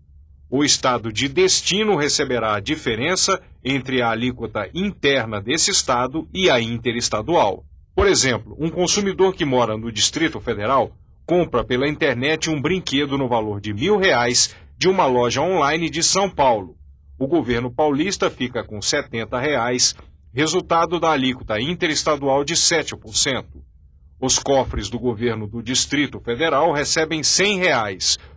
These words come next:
ou seja, dez por cento, diferença entre a alíquota interna da capital da República, dezessete por cento, e a alíquota interestadual.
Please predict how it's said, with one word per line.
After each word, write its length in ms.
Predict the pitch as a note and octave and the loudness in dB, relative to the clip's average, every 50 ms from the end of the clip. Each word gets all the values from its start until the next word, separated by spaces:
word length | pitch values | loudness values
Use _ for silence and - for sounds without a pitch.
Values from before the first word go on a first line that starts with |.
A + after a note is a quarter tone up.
| - - - | -20 -6 -2
ou 140 | D#3 E3 | 0 2
seja, 400 | - - - D3+ C3+ A2 - G#2 | 2 2 2 2 2 0 -2 -4
dez 360 | G2 G#2+ A2+ C3+ D#3 E3 - - | -4 -2 0 0 2 2 0 -2
por 160 | - F3+ - | -2 -2 0
cento, 480 | - - E3+ F3 D3+ - - - - - - - _ - - - - | 0 0 0 0 -2 -2 -6 -12 -20 -20 -20 -20 _ -20 -20 -8 -4
diferença 720 | - F3 - - F3+ D3 C#3 C#3 C3+ - - C#3 A#2+ A2+ | -4 -2 2 2 2 2 2 2 2 2 2 0 0 0
entre 300 | B2 C3+ B2+ C3 B2+ B2+ | -2 -4 -4 -4 -2 -2
a 60 | A#2+ | 0
alíquota 520 | A2+ A2 B2 B2+ B2 A2+ A#2 - - A2 A2+ | 0 -2 -2 -4 -4 -6 -8 -6 -4 -4 -4
interna 600 | C#3+ F3 E3+ - - D#3 D#3 D#3+ D3+ C#3 B2+ A2+ | -4 -6 -6 0 2 4 4 4 4 2 -2 -2
da 120 | G#2 A2+ | -4 -4
capital 400 | G#2+ A#2+ A2+ G#2+ - - A2 G#2 | -4 -4 -6 -6 -4 -4 -4 -4
da 120 | G2+ A2+ A2 | -4 -4 -4
República, 600 | C3+ D3+ D3 - E3+ G#3 A3+ A3+ F#3 - C3+ A#2+ | -4 -6 -4 -4 -4 -4 -2 -2 -2 0 -2 -2
dezessete 640 | G#2+ A2+ G#2+ G#2+ C#3+ C3+ - - B2+ A#2+ A2 - - | -4 -4 -4 -2 -2 0 0 0 0 -2 -2 -6 -12
por 160 | - D#3+ E3+ | -12 -6 -2
cento, 480 | - - D#3 C#3 C3+ B2+ - C#3 B2 - - - - - | 0 0 0 0 -2 -4 -6 -10 -12 -12 -16 -20 -16 -4
e 120 | F3+ G#3 G#3 | 0 2 4
a 80 | G3+ | 4
alíquota 500 | F#3 C#3 B2+ C3 B2+ C3+ C#3 - C#3 B2+ | 4 4 4 2 0 -2 -2 -2 0 0
interestadual. 960 | A#2 A2+ A2 G#2 A2+ G#2+ A2+ - - A#2+ A#2 A#2 D3 D#3+ C3 A2 G2 D#2 - | 0 -2 -4 -6 -6 -4 -4 -4 -2 -2 -2 0 0 2 2 2 0 -2 -8